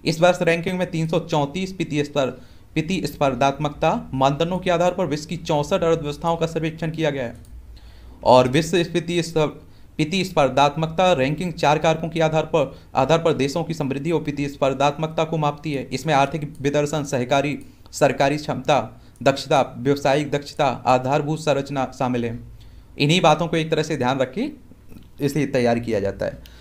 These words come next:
आईएमडी विश्व वित्तीय स्पर्धात्मकता रैंकिंग तैंतीस वर्षों के इतिहास में पहली बार स्विट्जरलैंड को शीर्ष स्थान प्राप्त हुआ है। और विश्व वित्तीय स्पर्धात्मकता रैंकिंग में भारत वर्ष दो हज़ार उन्नीस से लगातार तैंतालीसवें स्थान पर बना हुआ है।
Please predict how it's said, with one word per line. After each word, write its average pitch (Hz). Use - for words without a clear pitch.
आईएमडी 180
विश्व 190
वित्तीय 190
स्पर्धात्मकता 147
रैंकिंग 160
तैंतीस 160
वर्षों 160
के 160
इतिहास 151
में 170
पहली 139
बार 160
स्विट्जरलैंड 151
को 160
शीर्ष 160
स्थान 151
प्राप्त 147
हुआ 135
है। 123
और 123
विश्व 190
वित्तीय 185
स्पर्धात्मकता 143
रैंकिंग 156
में 156
भारत 139
वर्ष 151
दो 143
हज़ार 143
उन्नीस 143
से 190
लगातार 147
तैंतालीसवें 165
स्थान 165
पर 165
बना 151
हुआ 147
है। 120